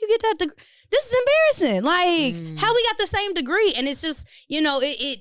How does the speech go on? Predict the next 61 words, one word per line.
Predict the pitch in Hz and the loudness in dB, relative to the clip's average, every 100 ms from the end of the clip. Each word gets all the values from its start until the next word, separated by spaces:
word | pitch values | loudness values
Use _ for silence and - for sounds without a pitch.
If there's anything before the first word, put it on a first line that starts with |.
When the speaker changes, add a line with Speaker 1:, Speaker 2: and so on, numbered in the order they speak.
| - | -6
Speaker 1:
when | 233 277 | -2 -2
I | 254 | -2
do | 247 240 311 453 | -4 -6 -6 -6
apply | - 214 | -4 -4
for | 208 | -4
a | 196 | -4
lot | 190 | -4
of | 190 | -4
places, | 208 185 | -6 -8
they're | 226 | -8
like, | 214 | -8
"Oh, | 254 | -6
you | 294 | -8
went | 294 | -8
to | 320 | -10
Texas | 311 | -10
Southern, | 349 262 | -10 -8
congratulations." | 311 320 330 349 339 190 175 - - | -6 -6 -6 -8 -8 -10 -12 -16 -12
And | 262 | -4
it's | 302 339 | -2 -2
like | 285 | -2
they're | 269 | -2
trying | 302 285 | 0 0
to, | 262 | 0
like, | 240 | 0
"Oh, | 330 403 359 | -2 -2 -2
okay, | 349 339 339 - _ _ - | -2 -2 -2 -10 _ _ -6
y'all | 262 339 240 208 | -2 -2 -4 -4
thirteenth | 294 330 349 320 - | -2 0 0 -2 -2
grade | 269 320 302 | 0 0 0
of | 233 202 | -2 -2
Jack | 269 320 | -2 -2
Yates | 311 320 | -2 -4
High | 339 403 | -2 -4
School." | - 180 | -6 -6
Like, | 180 208 - | -4 -4 -2
that's | 254 - | -4 -2
what | 220 | -4
I | |
feel | 196 | -2
like | - 175 | -2 -2
Speaker 2:
Yeah. | 170 160 | -2 -2
Speaker 1:
sometimes. | - 151 | -2 -4
So, | 165 | -4
like, | 196 185 - - - | -4 -4 -8 -20 -8
I'm | - 403 | -4 -2
here | 269 349 | -2 -4
for | 220 | -6
them | 202 | -8
closing | - 196 190 | -4 -4 -4
the | 165 | -6
open | 180 185 | -6 -6
enrollment, | 175 175 170 165 | -6 -6 -6 -6
and | 185 | -4
I | 202 | -4
realize | 262 247 214 | -2 -2 -4
a | |
lot | 185 190 | -4 -4
of | 196 | -4
people | 233 185 | -8 -6
wouldn't | 190 | -6